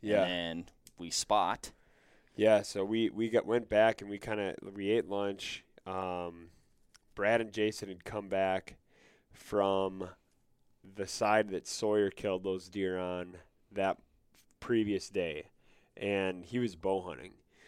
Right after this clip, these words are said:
Speaker 1: And he'd got fairly close to what he thought was a pretty good buck, a buck that
Speaker 2: Mm-hmm.
Speaker 1: he was gonna kill with his bow. Um, but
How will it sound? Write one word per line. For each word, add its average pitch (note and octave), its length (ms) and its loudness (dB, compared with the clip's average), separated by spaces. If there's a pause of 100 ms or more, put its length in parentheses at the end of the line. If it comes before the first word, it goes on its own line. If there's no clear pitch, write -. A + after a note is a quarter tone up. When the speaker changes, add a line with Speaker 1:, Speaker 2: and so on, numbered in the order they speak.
(220)
Speaker 1:
And G#2 340 0
he'd A2+ 240 -2
got A#2 260 8 (220)
fairly C#3 320 2
close A2 440 -2
to F#2 120 -8
what F2 240 -6
he G#2+ 120 -4
thought G#2+ 200 0
was F2+ 100 -6
a F2+ 60 -18
pretty G#2 220 -8
good F#2+ 180 -4
buck, D#2+ 300 -4
a F#2+ 60 -10
buck F#2+ 120 0
that G#2 120 -4
Speaker 2:
Mm-hmm. G#2+ 100 -2
Speaker 1:
he G2 40 -2
was G2 140 -6
gonna F#2+ 140 -8
kill G2 420 -6
with G2 140 -8
his F2 160 -10
bow. F2 420 -4 (560)
Um, F2 540 0 (680)
but A2 300 8